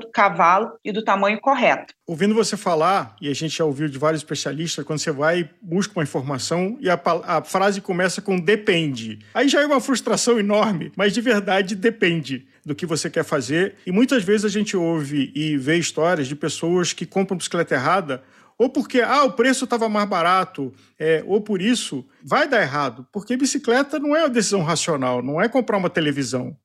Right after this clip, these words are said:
Speaker 2: É, é, é uma parte da gente de um elemento fundamental de diversão, né?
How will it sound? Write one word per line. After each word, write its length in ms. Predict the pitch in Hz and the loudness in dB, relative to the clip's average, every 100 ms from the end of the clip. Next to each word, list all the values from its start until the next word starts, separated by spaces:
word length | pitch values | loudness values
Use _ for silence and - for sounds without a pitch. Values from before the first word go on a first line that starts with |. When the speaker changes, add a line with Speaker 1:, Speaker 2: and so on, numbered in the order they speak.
| _ | _
Speaker 2:
É, 720 | 139 170 220 240 226 175 185 175 | -6 0 2 4 4 2 2 2
é, 20 | |
é 60 | |
uma 120 | 190 208 | 2 0
parte 520 | 202 208 240 - 226 | 0 0 0 -4 -8
da 160 | 202 175 | -4 -2
gente 500 | 156 190 208 220 208 | 0 0 0 -2 -2
de 120 | 185 | -2
um 80 | 185 | -2
elemento 340 | 165 170 185 | -2 -2 -4
fundamental 400 | 196 190 180 185 | -4 -4 -2 -4
de 140 | 180 | -4
diversão, 580 | 208 226 208 - 156 147 | -4 0 0 -2 -4 -6
né? 120 | 123 | -8